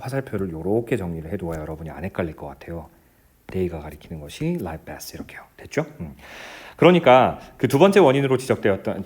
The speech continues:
두 번째 원인으로 이렇게 결론이 딱 맺어졌던 것은 무엇이었냐면 원래 그 경로에는 필요로 되지 않았던 구명조끼들과 그리고 추가적인 경-, 그 추명적-, 추가적인 구명정들과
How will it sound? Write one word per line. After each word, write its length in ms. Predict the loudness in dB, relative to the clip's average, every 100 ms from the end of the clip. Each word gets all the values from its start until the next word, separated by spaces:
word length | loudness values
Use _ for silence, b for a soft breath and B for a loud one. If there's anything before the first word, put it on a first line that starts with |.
| -4
두 80 | 0
번째 200 | 2 4
원인으로 460 | 2 2 2 2
이렇게 200 | 2 -2 -4
결론이 580 | -2 -2 -2 -2 0
딱 140 | 0 -2
맺어졌던 420 | -2 -2 -4 -6
것은 220 | -8 -4
무엇이었냐면 840 | -2 -2 -2 -4 -4 -2 0 -2 -6 B B
원래 200 | 4 4
그 180 | 6 2
경로에는 540 | 4 2 2 2 0
필요로 260 | 2 2 4
되지 240 | 2 2
않았던 640 | 0 -2 0 0 2 -2 -8 -6
구명조끼들과 1000 | 2 4 2 -2 -4 -4 -2 4 4 2
그리고 200 | -2 -4
추가적인 760 | -6 0 2 4 2 2 0 0
경-, 360 | -2 -2 -8 -8
그 240 | -6 -4 -6
추명적-, 440 | -2 0 0 -4
추가적인 460 | -2 2 2 2 0
구명정들과 1000 | 0 0 2 0 -2 -2 2 4 4